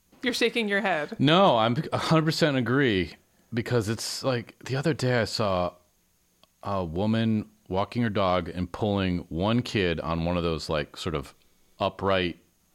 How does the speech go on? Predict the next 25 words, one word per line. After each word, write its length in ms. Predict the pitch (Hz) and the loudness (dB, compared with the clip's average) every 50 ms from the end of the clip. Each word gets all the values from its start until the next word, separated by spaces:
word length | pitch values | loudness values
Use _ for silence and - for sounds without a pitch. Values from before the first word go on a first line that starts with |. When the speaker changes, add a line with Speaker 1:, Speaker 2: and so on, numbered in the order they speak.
| _ _ _ _ _ _ - | _ _ _ _ _ _ -10
Speaker 2:
sleds 540 | - - - - - 90 90 95 95 87 - | -8 -8 -6 -4 -2 0 0 0 0 -2 -4
that 100 | - 82 | -6 -4
you 100 | 78 80 | -4 -4
can 260 | 80 - 80 76 73 | -4 -4 -4 -6 -4
steer. 440 | 69 - - - - 82 80 90 92 | -6 -8 -8 -4 -4 -2 0 0 0
That's 320 | 85 78 73 73 - - - | 0 -2 -4 -6 -6 -6 -6
like 160 | 78 71 73 | -6 -6 -6
a, 80 | 71 | -8
looks 260 | 64 67 78 78 - - | -8 -8 -8 -8 -8 -8
like 140 | 80 - | -8 -8
a 40 | - | -8
snow 240 | - - - 82 78 | -8 -6 -4 -4 -4
machine, 460 | 78 80 - - 85 85 87 85 85 - | -4 -4 -6 -6 -4 -4 -4 -4 -4 -6
you 140 | - 277 262 | -4 -2 -2
know, 240 | 226 101 85 87 85 | 0 0 0 0 -2
Speaker 1:
Yeah. 40 | 80 | -2
Speaker 2:
like, 160 | 80 73 67 | -2 -4 -4
one 240 | 71 76 76 76 76 | -4 -4 -4 -4 -4
thing 220 | - 80 80 82 - - - - - - - - - | -4 -4 -4 -6 -8 -12 -18 -18 -18 -18 -20 -10 -4
with 140 | - 104 95 | -2 0 2
a, 160 | 98 92 85 - _ _ _ _ _ _ _ _ _ | 0 0 -2 -4 _ _ _ _ _ _ _ _ _
and 160 | - 92 92 | -6 -2 0
then 180 | 98 98 95 90 | 0 0 0 -2
a 60 | 82 | -4
kid, 360 | - - - 110 98 87 82 | -4 -4 -2 -2 -2 -2 -4